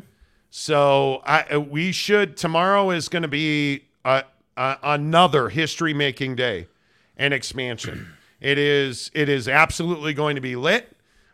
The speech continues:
Um, tomorrow, twenty-seven, uh, twenty-five hours from right now,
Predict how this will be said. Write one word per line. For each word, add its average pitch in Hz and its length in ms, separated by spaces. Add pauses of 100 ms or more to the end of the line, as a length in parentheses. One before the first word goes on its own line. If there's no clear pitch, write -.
Um, 131 540
tomorrow, 180 560
twenty-seven, 180 1600
uh, 165 180
twenty-five 180 1200
hours 170 380
from 143 180
right 156 220
now, 95 380